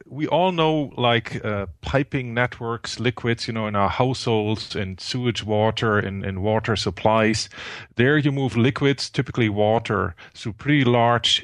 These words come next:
channels and store them in, in large reservoirs, right?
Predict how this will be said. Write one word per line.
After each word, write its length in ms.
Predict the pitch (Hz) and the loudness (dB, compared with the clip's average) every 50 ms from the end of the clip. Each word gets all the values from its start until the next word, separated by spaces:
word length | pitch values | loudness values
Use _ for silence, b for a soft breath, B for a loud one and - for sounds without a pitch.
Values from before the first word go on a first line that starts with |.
| - - | -4 -4
channels 680 | - - 131 127 127 120 117 113 113 113 - - - - | 0 2 2 2 2 2 2 2 2 0 -2 -6 -10 -8
and 160 | 107 98 101 | -8 -8 -8
store 360 | - - - 123 117 117 - | -8 -8 -6 -4 -4 -2 0
them 220 | 101 113 107 104 | 0 -2 -2 -2
in, 120 | 104 101 104 | -6 -8 -8
in 140 | 101 101 98 | -8 -6 -4
large 360 | 101 107 107 107 - - - | -2 0 0 0 -2 -2 0
reservoirs, 760 | 110 110 123 123 127 107 87 90 85 85 82 80 - - - | 0 2 2 2 2 0 0 0 -2 -2 -4 -6 -8 -8 -4
right? 260 | 98 98 98 110 104 | -2 0 0 -2 -4